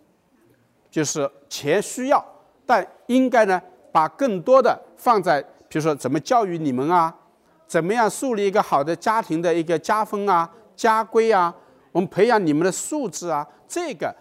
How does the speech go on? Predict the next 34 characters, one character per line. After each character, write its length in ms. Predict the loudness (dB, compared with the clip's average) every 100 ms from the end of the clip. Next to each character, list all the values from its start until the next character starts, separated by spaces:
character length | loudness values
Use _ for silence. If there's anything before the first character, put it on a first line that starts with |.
| _ _
比 260 | -6 -4 -4
挣 300 | -6 -8 -8
钱 220 | -8 -6
还 180 | -6 -2
更 240 | 0 0
重 240 | -2 -2
要。 180 | -2 -2 -6 _ _ -2
就 160 | 0
好 180 | 2 2
比 160 | 0 -6
今 200 | -8 -6
天 200 | -4 -2
你 60 | -2
们 120 | -4
的 60 |
家 220 | 0 0 2
长 200 | -2 -6 -16 _
啊， 220 | 0 0 -4 _ _
本 120 | 2
来 140 | 4 2
是 140 | -2
星 180 | -10 -10
期 160 | -10
天 280 | -4 -2 -2 -4 -18 _ 0
可 100 | 0
以 80 |
休 300 | 0 -2 -2
息， 200 | -2 -6 -16 _ _ _
哎， 140 | 0 0
他 120 | 0
不， 160 | -2 -6 -10 _ _ _ _
不 100 | -2
休 240 | 0 0 -2
息， 200 | -4